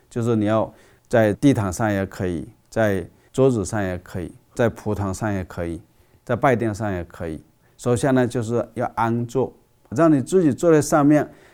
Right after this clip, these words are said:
感觉到很安稳、舒服。大家特别的要记得这一点，就是当我们打坐的时候，我们坐下来的时候，你是不是感觉到很安稳？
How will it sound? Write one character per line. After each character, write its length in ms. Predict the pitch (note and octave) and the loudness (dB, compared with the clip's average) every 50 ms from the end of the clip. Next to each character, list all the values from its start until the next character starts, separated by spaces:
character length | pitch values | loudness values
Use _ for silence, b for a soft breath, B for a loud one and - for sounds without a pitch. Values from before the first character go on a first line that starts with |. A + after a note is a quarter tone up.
| b b b | b b b
感 200 | - B2 A#2+ A#2+ | 0 2 2 2
觉 160 | G2+ C3 C#3 | 2 2 4
到 140 | C#3 D3 C#3 | 4 4 2
很 340 | A#2+ - A2+ G2+ F#2+ - - _ - | 2 -2 -6 -6 -6 -8 -10 _ -4
安 640 | - C#3 D3 D3 D3 D3 D3+ D3+ D3 C#3+ D3 C#3+ | 0 2 2 4 4 4 4 2 2 2 0 -2
稳、 280 | C3+ A#2+ A2+ G#2 F#2+ - _ _ _ | -2 -2 -2 -4 -4 -8 _ _ _
舒 420 | _ - - - - D3+ D#3 D#3+ D3+ | _ -18 -14 -8 0 2 4 4 4
服。 300 | - - F#2 E2+ - - b b b b b _ _ _ _ _ _ _ | 2 -2 -8 -8 -8 -12 b b b b b _ _ _ _ _ _ _
大 180 | - - A#2+ A#2+ | -4 0 0 2
家 260 | G#2+ A2+ G#2+ G#2+ G#2 - - - | 4 4 2 2 0 -4 -6 -2
特 100 | A#2+ A#2+ | -2 0
别 180 | G2+ G#2+ G2 | 2 2 0
的 100 | F#2 F#2+ | 0 0
要 140 | G#2 G2 F#2 | -2 -2 -4
记 180 | D#2+ - - A2+ | -4 -4 -4 -2
得 100 | F2+ F#2 | -2 -2
这 180 | E2 - A2 G2+ | -4 -4 -4 -2
一 40 | |
点， 160 | E2+ D2 A#1 - b b b b b b b | -4 -4 -8 -12 b b b b b b b
就 120 | - E3+ E3+ | 0 2 2
是 80 | E3+ | 4
当 180 | D3+ F3 F3+ F3 | 4 4 4 4
我 60 | D3 | 4
们 120 | B2+ B2+ | 2 2
打 140 | B2+ A#2+ G#2 G2 | 2 2 2 2
坐 160 | G#2 D3 C3 | 0 0 0
的 40 | A2+ | 0
时 120 | G#2 B2 | -2 -2
候， 200 | A2+ G#2+ - - b b b b b b | -4 -4 -4 -6 b b b b b b
我 100 | G#2+ A2+ | -2 -2
们 100 | B2+ B2+ | -2 2
坐 160 | E3+ E3+ D3 | 4 2 4
下 160 | A#2+ D3+ C3+ | 4 4 4
来 120 | B2 A2+ | 4 4
的 60 | G#2+ G#2 | 2 0
时 120 | - B2 | -2 -4
候， 140 | A2 A2+ A2+ | -4 -2 -2
你 120 | A#2 A2+ | -2 -4
是 140 | G#2 - D#3+ | -4 -2 -2
不 60 | C#3+ | -2
是 60 | C#3+ | -2
感 140 | B2+ B2 G#2+ | -2 -2 -4
觉 120 | G2 G#2 A#2 | -4 -2 -4
到 80 | A#2+ | -4
很 120 | G2+ G2+ F#2 | -4 -4 -6
安 260 | - E2 G2+ A2 A2+ G#2+ | -4 -4 -2 -2 -4 -6
稳？ 120 | F#2 E2+ | -8 -12